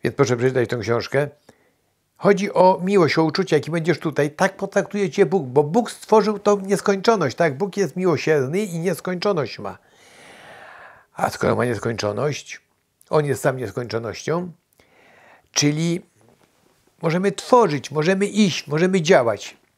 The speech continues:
Wiecie państwo, kiedyś był taki odcinek Kiepskiego, e, czasem oglądałem ten film, bo to nawet ciekawe rzeczy można było z niego wyciągnąć.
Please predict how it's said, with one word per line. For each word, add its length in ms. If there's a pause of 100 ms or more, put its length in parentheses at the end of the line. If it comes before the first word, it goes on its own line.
(380)
Wiecie 280
państwo, 640 (1600)
kiedyś 240
był 120
taki 400
odcinek 640
Kiepskiego, 800 (1080)
e, 680 (240)
czasem 260
oglądałem 500
ten 200
film, 400 (340)
bo 400
to 280
nawet 360
ciekawe 360
rzeczy 220
można 160
było 160
z 40
niego 200
wyciągnąć. 640